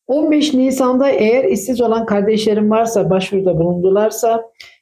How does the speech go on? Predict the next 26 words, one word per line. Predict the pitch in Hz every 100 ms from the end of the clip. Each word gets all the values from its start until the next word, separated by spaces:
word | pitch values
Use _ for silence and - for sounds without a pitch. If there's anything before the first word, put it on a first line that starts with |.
| _ 170
e, | 175 180 180 180
tez | 180 254 214
bir | 190
zamanda | 190 180 175 170 -
haber | 185 196
alacaksınız. | 196 214 220 226 226 240 233 240 -
Ama | 190 202 190
on | - 240
beş | 214 214 202
Nisan'da | 196 208 202 202 208 180 -
eğer | 196 220
işsizseniz, | - 185 - 247 - 170 202 233 -
e, | 165 175 170
başvuruda | 196 196 202 165 156
bulunursanız | 175 202 233 226 208 226 226
çok | 240 226
güzel | 175 165
sonuçlar | 165 170 170 208 214
alacaksınız. | 220 214 220 226 233 233 - _ _ _ _ _ -
On | 254 302
beş | 285 -
Nisan | 247 233 240
sizlere | 220 233 202 185
çok | 185 208 208
uğur | 226 240
getirecek, | 226 226 214 208 233 226 - _